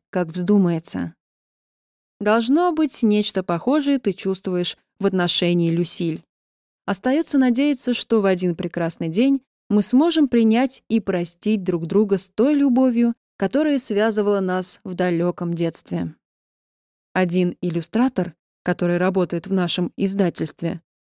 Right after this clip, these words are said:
пожаловался мне недавно на своё одиночество. И я не придумала ничего лучше, как подарить ему щенка.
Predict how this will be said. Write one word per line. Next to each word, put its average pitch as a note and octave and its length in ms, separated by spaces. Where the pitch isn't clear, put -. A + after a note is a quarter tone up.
пожаловался C4+ 580
мне A#3+ 220
недавно G3+ 680
на G3 100
своё F3 480
одиночество. F3 880
И G3 60
я F3 220
не F3 100
придумала F3 440
ничего F3 460
лучше, B3+ 460
как G3 320
подарить E3+ 600
ему A3+ 480
щенка. E3+ 680